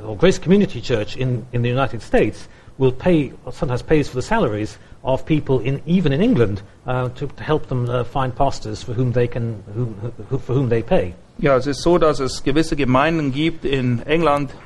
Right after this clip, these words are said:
Speaker 2: unabhängige Gemeinden, oft auch in den Städten, wo die Mitglieder wirklich nicht viel Geld haben.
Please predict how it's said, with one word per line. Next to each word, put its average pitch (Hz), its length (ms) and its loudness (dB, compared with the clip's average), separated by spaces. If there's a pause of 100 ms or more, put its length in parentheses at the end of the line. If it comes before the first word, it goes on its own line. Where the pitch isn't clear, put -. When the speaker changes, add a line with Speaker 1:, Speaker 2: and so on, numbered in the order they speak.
Speaker 2:
unabhängige 143 600 2
Gemeinden, 131 440 2
oft 135 260 0
auch 135 180 4
in 127 120 0
den 123 140 0
Städten, 143 640 0
wo 139 300 6
die 127 160 -2
Mitglieder 139 560 2
wirklich 139 320 2
nicht 151 160 -4
viel 139 220 -4
Geld 170 320 2
haben. 147 440 2